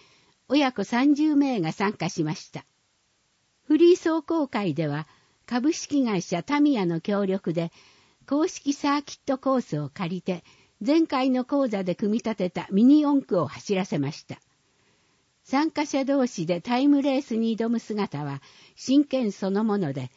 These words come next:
少しでも早く走らせるために、ミニ四駆をチューンナップしたりしながら、作る楽しさと、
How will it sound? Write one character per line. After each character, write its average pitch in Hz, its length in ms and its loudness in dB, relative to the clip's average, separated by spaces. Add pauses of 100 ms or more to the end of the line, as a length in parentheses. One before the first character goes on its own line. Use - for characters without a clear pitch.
(380)
少 - 280 -4
し 302 160 -4
で 247 100 0
も 240 120 0
早 277 280 -4
く 185 140 -8
走 185 260 -8
ら 226 140 -4
せ 214 100 -4
る 202 140 -4
た 185 120 -6
め 185 160 0
に、 185 200 0 (400)
ミ 233 100 2
ニ 294 220 6
四 262 200 0
駆 170 220 -4
を 147 80 -2
チ 247 200 -4
ュ 311 100 2
ー - 20 4
ン 294 120 4
ナ 269 100 0
ッ 247 40 -8 (120)
プ 208 100 -6
し - 100 -18
た 196 140 -4
り 190 80 -4
し 185 180 -8
な 202 140 -2
が 185 140 -4
ら、 139 180 -8 (500)
作 - 280 -4
る 294 160 -2
楽 185 320 -2
し - 60 -14
さ 180 180 -4
と、 160 240 -6